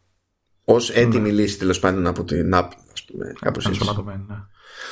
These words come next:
Speaker 1: Αυτό θα ήθελα να, να υφίσταται από τη στιγμή που αγοράσανε και, τη,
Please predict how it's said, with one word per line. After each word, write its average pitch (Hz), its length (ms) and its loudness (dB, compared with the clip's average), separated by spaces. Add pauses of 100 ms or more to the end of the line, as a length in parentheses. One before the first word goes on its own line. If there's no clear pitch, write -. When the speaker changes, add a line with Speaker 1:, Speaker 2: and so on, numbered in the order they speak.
Speaker 1:
Αυτό 104 220 6
θα 170 140 4
ήθελα 131 280 2
να, 98 380 2
να 107 120 2
υφίσταται 117 340 0
από 117 80 2
τη 117 60 -6
στιγμή 131 220 4
που 147 80 2
αγοράσανε 135 540 2
και, 104 120 -2
τη, 104 180 -4